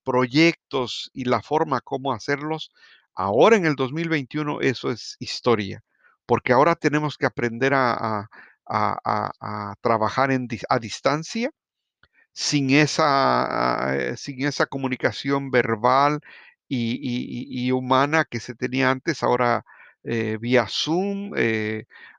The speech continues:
ahora todo a distancia. Es decir, todo cambió. Muchas cosas van a seguir,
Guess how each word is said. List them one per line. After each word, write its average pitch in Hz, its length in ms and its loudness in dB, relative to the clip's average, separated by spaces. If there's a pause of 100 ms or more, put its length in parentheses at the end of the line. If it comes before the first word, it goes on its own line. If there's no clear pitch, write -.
(100)
ahora 123 460 4
todo 120 720 2
a 123 100 0
distancia. 185 920 -2 (480)
Es 190 140 4
decir, 160 320 2 (500)
todo 247 460 4
cambió. 151 640 -2 (320)
Muchas 233 440 2
cosas 190 380 0
van 165 240 0
a 175 60 -2
seguir, 160 440 -6